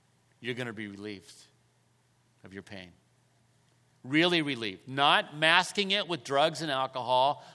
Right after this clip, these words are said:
with food, with sex, with all this other stuff, with porn. No, you're gonna really be relieved because the Spirit of God is gonna relieve you and put you back together. And once you're relieved, you're gonna get back on there. You're gonna be tighter with people.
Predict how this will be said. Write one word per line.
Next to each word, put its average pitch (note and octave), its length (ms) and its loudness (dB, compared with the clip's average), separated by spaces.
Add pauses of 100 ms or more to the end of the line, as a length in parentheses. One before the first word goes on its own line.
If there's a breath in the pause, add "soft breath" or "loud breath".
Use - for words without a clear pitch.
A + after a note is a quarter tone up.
(140)
with C#3 160 -2
food, D3+ 560 -2
with D3 140 -6
sex, C#3+ 600 2
with C#3+ 100 -8
all D#3 160 4
this E3 160 -4
other D3 220 0
stuff, C3+ 380 0
with C#3+ 120 -10
porn. D#3+ 300 -2 (160 loud breath)
No, D3+ 400 2 (200 loud breath)
you're D3+ 160 0
gonna D#3 200 0
really F#3 340 2
be F3+ 220 0
relieved D#3 480 0
because C3+ 260 -6
the B2+ 80 -10
Spirit E3 340 -2
of C3 140 -10
God D#3 240 4
is C3+ 100 -10
gonna D3 220 -6
relieve C#3 400 -2
you C#3+ 80 -6
and B2+ 100 -10
put - 260 -10
you D#3+ 60 -10
back C#3+ 260 -2
together. C3+ 500 -4 (260 loud breath)
And C3 140 -6
once D3+ 240 -2
you're E3+ 120 0
relieved, D3+ 500 0 (200 loud breath)
you're C3+ 80 -12
gonna C#3 140 -4
get C#3 180 -4
back D#3+ 260 6
on D3+ 120 -2
there. D3 80 -4
You're C#3+ 100 -4
gonna C3+ 80 -6
be A#2+ 100 -8
tighter E3 460 0
with D3 220 -10
people. D3+ 420 -4